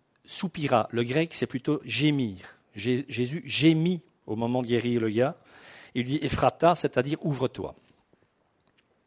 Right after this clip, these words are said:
Le verbe gémir est très rare dans le Nouveau Testament. Il est très rare. Mais il se trouve dans des passages très importants,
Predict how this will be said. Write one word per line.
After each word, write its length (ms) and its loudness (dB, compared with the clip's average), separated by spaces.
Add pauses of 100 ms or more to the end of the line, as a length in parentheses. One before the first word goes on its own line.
(720)
Le 100 6
verbe 280 10
gémir 360 6
est 60 8
très 240 6
rare 480 2 (560)
dans 100 0
le 60 -2
Nouveau 160 -2
Testament. 420 -6 (500)
Il 100 -6
est 20 -6
très 160 -2
rare. 340 -6 (2000)
Mais 120 8
il 20 8
se 80 -2
trouve 220 0
dans 120 4
des 80 6
passages 400 2
très 160 2
importants, 480 -2